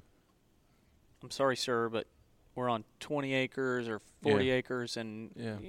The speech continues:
Speaker 1: the habitat's not great. I don't know if that's ever gonna be achieved. We'll do
Speaker 2: Yeah.
Speaker 1: our darndest to get there." It's like, try to reel it in to where we
Speaker 2: Yeah.
Speaker 1: have realistic expectations. So, you know, you watch television and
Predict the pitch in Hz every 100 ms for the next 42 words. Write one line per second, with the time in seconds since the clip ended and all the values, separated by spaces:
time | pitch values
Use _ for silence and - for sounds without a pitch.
0 | 165 147 131 131 - 127 - 120 117 123
1 | 123 - 117 127 - 127 127 120 117 -
2 | 117 - 120 110 110 107 104 101 - 185
3 | 143 117 - - - 147 143 143 127 117
4 | 127 127 117 - 123 135 113 101 104 117
5 | - - - - 143 123 127 127 117 120
6 | 123 110 110 104 - - - 123 117 123
7 | 113 120 120 - - - - - - -
8 | 123 - 113 110 - 123 - - - _
9 | 175 123 123 127 - - 127 120 120 117
10 | 123 113 107